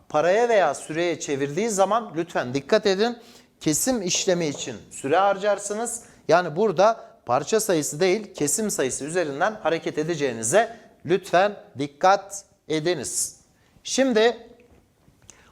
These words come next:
on ikinci sorumuz arkadaşlar, yani problemin ikincisi, ebob ekon genelde on ikinci sorusu, kütlelerin parçalanması. Bakın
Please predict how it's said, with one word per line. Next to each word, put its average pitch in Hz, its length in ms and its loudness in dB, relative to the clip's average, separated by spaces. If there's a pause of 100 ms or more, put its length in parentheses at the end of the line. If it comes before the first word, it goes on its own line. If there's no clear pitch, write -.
(100)
on 226 140 4
ikinci 208 360 -2
sorumuz 156 400 -2
arkadaşlar, 143 580 0
yani 170 260 0
problemin 170 480 -2
ikincisi, 151 600 -4
ebob 160 260 2
ekon 202 400 0
genelde 143 380 0
on 180 160 -2
ikinci 117 320 -10
sorusu, 190 600 -2 (340)
kütlelerin 208 880 -2
parçalanması. 156 880 0 (340)
Bakın 214 320 0